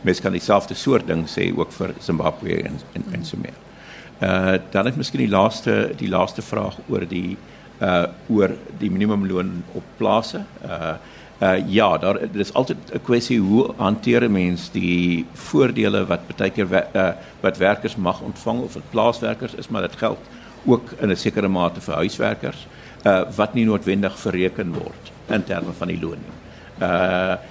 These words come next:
en, eh, dit behoort in ag geneem te word.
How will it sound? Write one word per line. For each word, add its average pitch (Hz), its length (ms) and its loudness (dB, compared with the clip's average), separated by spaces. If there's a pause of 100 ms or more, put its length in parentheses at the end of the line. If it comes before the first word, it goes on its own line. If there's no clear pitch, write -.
(440)
en, 98 380 0 (200)
eh, 95 320 2 (100)
dit 113 200 4
behoort 117 320 4
in 139 100 0
ag 120 180 2
geneem 120 320 -2
te - 80 -6
word. 107 240 0